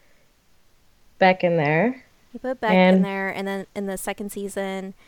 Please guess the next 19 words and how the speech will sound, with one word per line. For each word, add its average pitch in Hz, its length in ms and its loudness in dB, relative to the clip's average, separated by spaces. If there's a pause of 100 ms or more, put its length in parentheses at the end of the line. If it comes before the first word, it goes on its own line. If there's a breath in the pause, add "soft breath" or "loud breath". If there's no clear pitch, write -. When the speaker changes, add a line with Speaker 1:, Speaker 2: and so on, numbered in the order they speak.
(160 soft breath)
Speaker 2:
he 214 140 -8
put 208 180 -8
that 180 220 -6
guy 185 240 -2
that 185 140 -8
he 185 60 -12
met 180 160 -10
on 180 160 -10
Craigslist 190 600 -12
that 170 120 -10
was 180 100 -12
supposed - 260 -12
to 208 60 -14
help 190 200 -8
him 185 140 -12
get 180 280 -10
a 185 60 -8
new 185 220 -10
identity. 180 640 -14